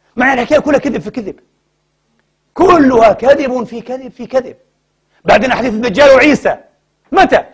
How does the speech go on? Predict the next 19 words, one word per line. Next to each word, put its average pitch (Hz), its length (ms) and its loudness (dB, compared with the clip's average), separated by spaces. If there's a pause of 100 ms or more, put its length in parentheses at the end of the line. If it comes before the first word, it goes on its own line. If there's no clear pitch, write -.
(140)
متى 285 380 6
ينزل 175 320 -2 (240)
عيسى؟ 214 280 -6 (160)
متى 294 300 4
يظهر 254 200 2
الدجال 240 340 0
الملعون؟ 262 580 2 (320)
بعد 220 220 2
فتح 247 240 -8
القسطنطينية، 233 840 -12
والحديث 233 440 -6
واضح 247 320 2
جدًا 220 280 -8
جدًا 247 280 -4
جدًا 254 300 -2
جدًا 233 320 -2 (320)
في 247 200 4
صحيح 233 380 2
مسلم 214 360 -4